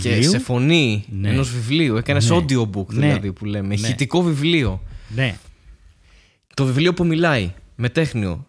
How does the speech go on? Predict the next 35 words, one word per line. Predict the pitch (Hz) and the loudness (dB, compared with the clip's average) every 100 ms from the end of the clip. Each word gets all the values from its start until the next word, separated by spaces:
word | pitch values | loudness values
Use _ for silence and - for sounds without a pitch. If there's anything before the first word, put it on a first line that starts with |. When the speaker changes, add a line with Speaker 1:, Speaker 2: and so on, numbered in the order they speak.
| - | -12
Speaker 2:
Βιντεάρα, | 113 120 139 143 113 | -6 -2 0 0 -2
τσεκάρετε | - 113 135 123 127 | -4 -2 -2 -2 -4
το. | 101 87 | -4 -2
Άσχετο, | 131 - 120 120 117 | -2 -2 -4 -4 -2
άσχετο | 127 147 147 - 117 | -2 -2 -4 -6 -4
plug | 123 123 123 | -2 -2 -2
τελείως, | - 123 123 127 147 | -2 0 0 -2 -2
αλλά, | 139 | -2
ε, | 139 - 127 | -2 -4 -6
πάρα | 135 131 | -4 -2
πολύ | 120 | -4
αστείο | 110 - 107 | -6 -6 -6
βίντεο | 104 | -6
που | 101 | -8
είχαν | 107 101 | -8 -4
Speaker 1:
Α, | |
Speaker 2:
βγάλει | 127 131 | -2 -2
Speaker 1:
ναι. | 123 123 101 - - | -2 -4 -6 -10 -12
Speaker 2:
τον | 107 | -6
προηγούμενο | 104 104 104 | -4 -2 -4
μήνα. | 101 - | -4 -4
Ναι, | 127 | -2
ναι, | 123 | -2
ναι, | 117 | -2
το | 117 | -4
βιβλίο | 110 127 | -2 -2
που | 127 | -2
μιλάει, | 120 117 107 | -2 -2 -2
τέλειο. | 117 110 104 | -2 -4 -2
Και | 123 | -2
παίζει | 131 127 | -2 -2
και | 135 | -2
ο | 120 | -2
Ντούκογλου | 120 135 123 123 | -2 -2 -4 -4
και | 127 120 | -2 -2